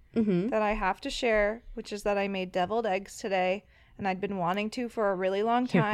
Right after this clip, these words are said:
Speaker 2: time.
Speaker 3: talking about them forever.
Speaker 2: I've been talking
Speaker 1: Yep.
Speaker 2: about them for literally forever, and I'm very proud of myself because I've had zero motivation to do anything, and then I made them, and they were pretty and delicious.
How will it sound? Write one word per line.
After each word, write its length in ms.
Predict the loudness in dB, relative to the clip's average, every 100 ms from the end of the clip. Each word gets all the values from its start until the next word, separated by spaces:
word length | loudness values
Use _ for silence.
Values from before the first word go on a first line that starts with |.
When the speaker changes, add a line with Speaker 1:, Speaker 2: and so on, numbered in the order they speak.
| 2
Speaker 2:
time. 120 | 8
Speaker 3:
talking 360 | 8 10 6 6
about 300 | 8 8 6
them 120 | 2
forever. 340 | 6 8 12
Speaker 2:
I've 80 | 12
been 240 | 10 8 8
talking 240 | 6 6
Speaker 1:
Yep. 120 | 6
Speaker 2:
about 80 | 6 2
them 80 | 2
for 200 | 2 2
literally 720 | 0 2 4 4 4 2 0
forever, 760 | 2 4 4 4 4 2 0 -8 _ _ _ _ _ -2
and 360 | 0 2 0 -2
I'm 120 | -2
very 240 | 0 0
proud 240 | 2 2 2
of 60 |
myself 600 | 0 -2 0 2 2 -2 -16 -10
because 640 | -6 0 0 0 -4 -18 _
I've 260 | 2 2 2
had 340 | 0 0 0
zero 260 | -2 0 2
motivation 520 | 0 -2 -2 -4 -4 -8
to 100 | -6
do 140 | -4
anything, 520 | -4 -4 -6 -8 -8 -14 -20 -20 -20 -20 -12 -6
and 180 | -4
then 80 | -2
I 100 | -2
made 240 | -2 -2 -2
them, 240 | -4 -6 -4
and 160 | -2
they 100 | -2
were 280 | -2 0 -2 -6 -20 -12
pretty 420 | -4 -2 -2 -2
and 300 | -4 -4 -6
delicious. 760 | -6 -6 -6 -8 -10 -12 -18